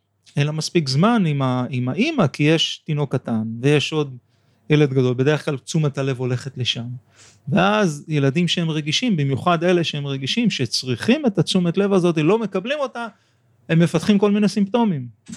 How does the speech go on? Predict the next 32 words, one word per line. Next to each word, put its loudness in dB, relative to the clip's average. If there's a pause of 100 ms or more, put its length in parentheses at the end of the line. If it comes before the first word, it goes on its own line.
(220)
בין 4
אם -4
זה -4
סימפטומים -2
רגשיים, -2
פחד, 0
חרדה 0
או 0
דברים -10
כאלו, -4
בין 2
אם -2
זה -4
סימפטומים 0 (520)
פיזיים, 0 (440)
כמו 2
כאבים, 0 (100)
או, -6
או -2
כל 2
מיני 2
דברים -2
כאלה, 0
הם 2
מפתחים 0
את 0
הסימפטומים 0
האלה 2
הרבה 2
פעמים 0
כדי -2
לאותת 2